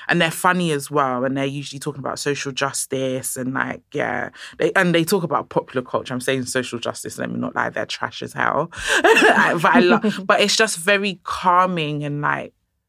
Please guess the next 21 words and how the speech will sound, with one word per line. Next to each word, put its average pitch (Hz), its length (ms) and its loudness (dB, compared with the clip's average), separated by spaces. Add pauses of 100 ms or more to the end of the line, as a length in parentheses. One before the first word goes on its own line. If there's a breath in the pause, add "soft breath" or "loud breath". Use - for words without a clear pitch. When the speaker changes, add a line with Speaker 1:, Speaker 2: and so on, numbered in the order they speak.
(140)
Speaker 1:
yeah, 160 300 2
it's 185 180 2
like 202 160 2
I 214 40 4
have 208 220 2
to 190 100 -2
create 180 240 0
a 160 60 2
whole 175 380 2
environment. 156 480 0
And 156 120 0
right 175 180 4
now 180 120 4
I 151 60 0
don't 147 200 -4
have 143 160 -8
a 147 140 -4
art, - 300 -2
um, 143 240 0
a 131 60 -6
studio, 160 840 -2